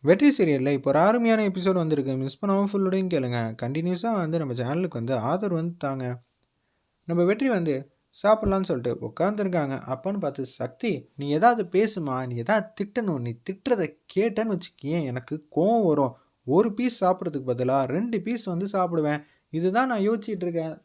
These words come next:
திட்டுமா, திட்டு. யமுனா எனக்கா வந்து பெரிய விருந்தே வந்து செஞ்சு வச்சிருக்காங்க, நான் சாப்பிடணும்ல," அப்படின்னு சொன்னோன்னா ஒட்டுமொத்த குடும்பமும் சிரிக்கிற மாதிரி காட்டுறாங்க. அடுத்த நாள் காலையில வந்து பொழுது வந்து விடியுது.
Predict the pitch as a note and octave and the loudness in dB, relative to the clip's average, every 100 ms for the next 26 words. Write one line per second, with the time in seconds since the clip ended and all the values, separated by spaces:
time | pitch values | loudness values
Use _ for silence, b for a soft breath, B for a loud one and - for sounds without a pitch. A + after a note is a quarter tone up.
0 | - G3+ G3+ A3 D3 E3+ F#3+ F#3+ F#3 C#3 | -10 -8 -4 -2 0 -2 -2 0 0 0
1 | B B B - C3+ G#3+ A#3+ C3+ C3+ - | B B B -4 -2 0 0 0 -4 -2
2 | C#3+ F3+ B2 A#2 B2 - B2+ E3+ G3 B3+ | 0 0 -2 -4 -6 -4 -6 -6 -4 -4
3 | D#3 F#3+ F#3+ G3+ D3+ D3+ E3 - B2+ D3 | -2 -4 -2 -2 -2 -4 -6 -8 -6 -4
4 | A3+ G3+ F#3 E3+ D3 C#3 A2+ G#2+ - G#3 | -2 -2 -2 -2 -2 -4 -6 -6 -2 -2
5 | A3+ G3 D3+ D3+ C#3 - B B E3 G3 | -2 -4 -2 0 0 -2 B B -2 -2
6 | G#3+ E3+ C3+ D3 C3 B2 A3 G3+ C3+ A#2 | -4 -6 -4 -4 -4 -4 -4 -6 -6 -6
7 | A#2 E3+ E3 F3 E3+ C3 A#2+ F3 E3+ D#3 | -6 -6 -6 -6 -6 -6 -6 -4 -4 -2
8 | C#3+ C3 B2 - A3 F#3+ C3 C3 D3 B2+ | -6 -6 -8 -6 -4 -4 -2 -2 -2 -4
9 | C#3 C#3 E3+ E3 D3+ C#3+ B2+ A#2+ | -6 -4 -4 -4 -4 -2 -2 -2